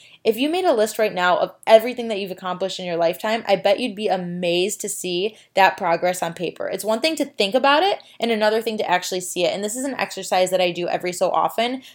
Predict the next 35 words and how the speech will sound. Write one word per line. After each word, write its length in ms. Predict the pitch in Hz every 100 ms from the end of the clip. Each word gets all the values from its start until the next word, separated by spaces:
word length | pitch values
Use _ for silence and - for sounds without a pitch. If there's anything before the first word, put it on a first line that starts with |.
| -
I 180 | 196 196
actually 340 | 190 220 262
have 120 | 233
a 60 | 175
list 320 | 175 302 -
of 80 | 254
my 140 | 196
accomplishments, 720 | 175 - 170 170 185 190 185 -
but 100 | 214
sometimes 380 | 247 285 302
I 80 | 247
start 280 | 220 202 190
from 140 | 185
scratch 480 | 175 - 202 254 294
and 140 | - 214
I 80 | 196
just 240 | 226 - - _ -
write 220 | 208 330
down 220 | 320 277 277
all 180 | 240
the 100 | 254
things 240 | 277 247 240
I've 140 | 240
accomplished, 520 | 220 220 214 240 233
even 260 | - 262 311
in 80 | 302
the 80 | 262
last 380 | 226 208 -
year. 300 | 220 233 - - -
It 100 | 247
could 160 | 269 226
be 120 | 262
the 120 | 233
smallest 880 | - - - 247 269 277 285 277 -
things, 240 | 226 180